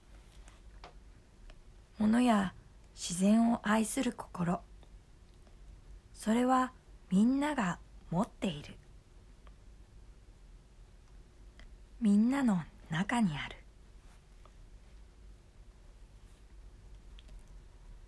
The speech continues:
私は泣き虫って言われます。泣くのは嫌です。なぜ涙って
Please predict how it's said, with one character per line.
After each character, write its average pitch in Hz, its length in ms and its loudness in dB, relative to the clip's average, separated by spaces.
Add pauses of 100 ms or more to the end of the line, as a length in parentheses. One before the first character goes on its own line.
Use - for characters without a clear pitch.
(440)
私 277 480 -4
は 277 280 2 (280)
泣 214 180 -2
き 269 160 -6
虫 302 320 -4
っ - 40 -12 (180)
て 220 80 -2
言 208 200 2
わ 214 140 0
れ 214 120 2
ま 220 200 2
す。 - 180 -12 (1900)
泣 220 200 -2
く 269 120 -2
の 269 200 2
は 208 140 4
嫌 233 260 2
で 233 160 0
す。 - 160 -14 (2000)
な 254 200 0
ぜ 269 140 0
涙 226 500 2
っ 208 60 -4
て 196 300 -6